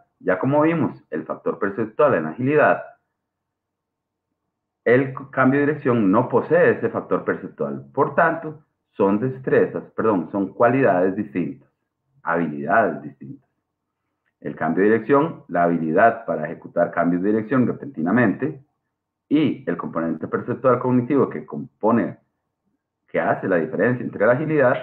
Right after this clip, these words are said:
que es la habilidad de identificar y adquirir información ambiental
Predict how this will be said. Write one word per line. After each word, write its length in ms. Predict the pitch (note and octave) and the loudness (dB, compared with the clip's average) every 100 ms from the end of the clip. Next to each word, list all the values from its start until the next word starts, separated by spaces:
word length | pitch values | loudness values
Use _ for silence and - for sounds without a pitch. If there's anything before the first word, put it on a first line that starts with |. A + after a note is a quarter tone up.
| - - _ | -8 -20 _
que 120 | - A2+ | -6 0
es 60 | |
la 100 | B2+ | 2
habilidad 420 | C#3 C3+ C#3 C#3+ | 4 4 6 6
de 120 | G2+ E2 | 4 2
identificar 880 | G#2 D3+ C#3 E3 - G2+ F2+ - - _ _ | -2 -4 -6 -6 0 2 0 -6 -20 _ _
y 120 | A#2 | 2
adquirir 460 | C#3 C3 E3 D3 D3 | 2 2 -4 -4 -2
información 720 | D3+ D3+ D#3 D3+ D3+ C#3 C3 | -2 0 0 0 -2 0 2
ambiental 640 | C#3 D3 D3 C3 - - | 0 -2 -2 0 0 -2